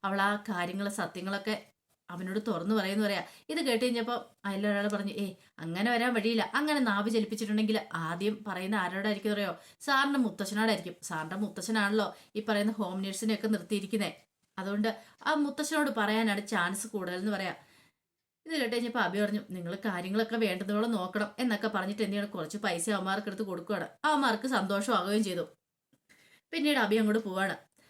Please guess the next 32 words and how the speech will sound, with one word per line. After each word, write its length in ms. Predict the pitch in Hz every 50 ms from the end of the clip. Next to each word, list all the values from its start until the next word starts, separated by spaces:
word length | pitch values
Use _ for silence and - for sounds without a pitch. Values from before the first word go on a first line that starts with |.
| - _ -
അങ്ങനെ 220 | 294 294 294 311
കുറെ 260 | 311 277 247 226 240
സമയം 340 | 254 - 269 240 233 240 240
കഴിഞ്ഞ് 180 | 233 226 214 233
കഴിഞ്ഞപ്പത്തിന് 340 | 233 233 220 233 226 240 226
അഭി 180 | 196 175 208
വീട്ടിലേക്ക് 460 | 226 220 220 208 - 208 208 214 214
വന്നപ്പോ 260 | 247 226 220 220 226 220 - - _ -
ആദർശ് 380 | 175 170 180 180 196 214 208 247
എന്ത് 160 | 220 214 214
ചെയ്യാണ്, 240 | 214 214 214 208 202 208 - _ _ _ _ _ _
ആ 100 | - 285
ലാപ്ടോപ്പിലൊക്കെ 640 | 294 294 285 269 269 277 294 277 254 277 269 254 247 254
നോക്കി 220 | 247 233 226 262
ഓരോ 160 | 240 226 226
ജോലികളൊക്കെ 500 | 226 226 226 202 196 202 214 233 226 226
ചെയ്തോണ്ടിരിക്കുക. 560 | 220 247 214 190 202 214 208 208 208 220 196 - - - _ _ _ _ _
പിന്നീട്, 300 | - 175 180 175 - 208 - - - _ _ _ _ _ _ _ _ -
പിന്നീട് 340 | 208 190 185 185 190 220 226 - - _ _ _ _ _
അഭി 200 | 190 185 165 175 214
വന്നിട്ട് 260 | 220 220 208 208 220
പറഞ്ഞു, 160 | 208 202 208 208 - _ _ _ _ _ _ _ -
"ആദർശ് 280 | 175 175 175 185 -
ചേട്ടാ, 220 | - 202 196 214 208 208 - _ _ _ _ _ _ _
എനിക്ക് 200 | 202 180 175 -
ബാക്കി 320 | 220 208 185 180 185 185 240
അഞ്ച് 200 | 220 185 180 196
ലക്ഷം 260 | 196 202 - - 240
രൂപയും 180 | 226 202 202 202
കൂടെ 140 | 208 226
വേണമെന്ന് 300 | 220 214 185 190 202 220
പറയാ." 200 | 214 202 202 190